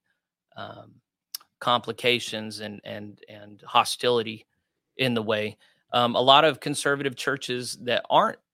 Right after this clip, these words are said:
leaving are being actively closed against their will,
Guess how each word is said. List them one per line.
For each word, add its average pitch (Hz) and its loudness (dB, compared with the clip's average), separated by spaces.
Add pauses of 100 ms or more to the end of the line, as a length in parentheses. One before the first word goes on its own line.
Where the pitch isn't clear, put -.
leaving 110 -10 (600)
are 117 2
being 127 -4
actively 117 -6
closed - -2 (260)
against 127 0
their 117 -2
will, 113 -4